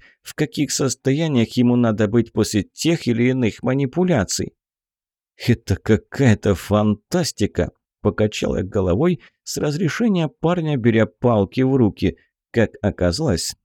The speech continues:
чтобы снова их разделить, достаточно было сжать длинное древко в определённых местах и провернуть. Они тут же разделялись и становились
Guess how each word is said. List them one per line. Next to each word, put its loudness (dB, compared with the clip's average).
чтобы -2
снова 0
их -2
разделить, 0
достаточно -4
было -2
сжать -2
длинное 2
древко 0
в 2
определённых 0
местах -4
и 2
провернуть. -2
Они 6
тут 0
же 2
разделялись 0
и 2
становились -4